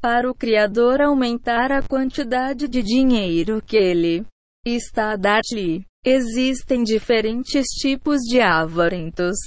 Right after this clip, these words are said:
Um, alguns avarentos são mesquinhos com estranhos, mas não com as suas famílias. Dois, alguns miseráveis desejam honra. Eles são generosos em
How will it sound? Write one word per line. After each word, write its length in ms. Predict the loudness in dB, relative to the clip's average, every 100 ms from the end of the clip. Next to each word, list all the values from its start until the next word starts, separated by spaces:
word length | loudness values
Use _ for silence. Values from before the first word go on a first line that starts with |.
| -12 -20 _ _ -18 -16 -8
Um, 300 | -4 -2 -4 -10 _ -2
alguns 640 | 0 0 0 0 0 0
avarentos 840 | 0 0 0 0 0 0 -2 -4 0
são 220 | 2 4
mesquinhos 840 | 4 4 0 -2 -4 -2 -2 -2 -4 -2
com 220 | -2 -2
estranhos, 800 | -4 -2 0 0 -2 -4 -4 -6 -8 -12 _ _ _ -2
mas 340 | 0 0 0
não 260 | 2 2 0
com 500 | 2 2 0 -4 -8 _ -4
as 180 | -2 -2 -4
suas 360 | 0 0 0
famílias. 720 | 0 2 2 2 0 2 2 2 -4 -16 _ -8
Dois, 460 | -2 -2 -2 -4 -8 -16 -18 _ -2
alguns 640 | 0 0 0 -2 -2 0 0
miseráveis 920 | 0 0 0 0 0 -2 0 0 2
desejam 680 | 0 2 2 2 2 0
honra. 580 | 0 -2 -4 -4 -4 -4 -10 _ 2
Eles 340 | 4 4 0 -2
são 240 | -2 0
generosos 1000 | 2 2 2 2 2 4 2 0 -2 -4
em 220 | -4 -6